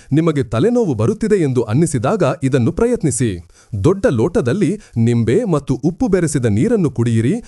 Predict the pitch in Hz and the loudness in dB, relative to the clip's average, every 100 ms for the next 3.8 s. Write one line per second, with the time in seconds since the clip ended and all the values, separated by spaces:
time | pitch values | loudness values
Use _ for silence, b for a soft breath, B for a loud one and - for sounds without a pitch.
0 | b - 175 - 254 220 143 117 240 240 | b -4 -2 0 0 2 2 0 -2 0
1 | 220 139 120 90 b b 123 165 151 107 | 0 2 0 -4 b b 0 2 2 0
2 | 135 254 180 190 b 104 113 - 233 147 | 0 2 0 0 b -2 0 0 0 0
3 | 110 214 214 196 127 196 139 | 0 0 0 0 0 0 0